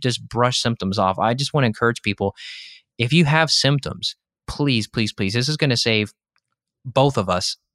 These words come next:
a huge amount of, of time and, and, and stress. If you wait until you hit rock bottom, we have to pull you out of this trench. And we're both happy to do that. We're both here for you. We're both happy to help you do that. But look,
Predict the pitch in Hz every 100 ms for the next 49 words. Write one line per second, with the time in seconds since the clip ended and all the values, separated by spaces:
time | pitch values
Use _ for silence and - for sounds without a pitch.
0 | _ 113 107 - 165 170 117 - - 110
1 | 104 113 90 - - 107 101 95 - _
2 | 107 - - 127 131 135 135 - _ 104
3 | 101 - 101 92 - - 98 - - 131
4 | 110 110 - - - - _ _ _ _
5 | 135 127 131 170 208 160 147 117 113 127
6 | 117 117 110 110 101 - 98 87 80 92
7 | _ _ _ _ 131 135 156 - 135 -
8 | 143 117 110 104 98 92 - 87 - -
9 | - _ _ _ _ 120 113 113 _ _
10 | - 127 131 131 160 - 131 123 117 -
11 | 95 92 82 92 104 120 139 - 131 -
12 | 120 120 104 95 110 - 117 - 104 107
13 | 101 101 101 92 - 104 - 135 117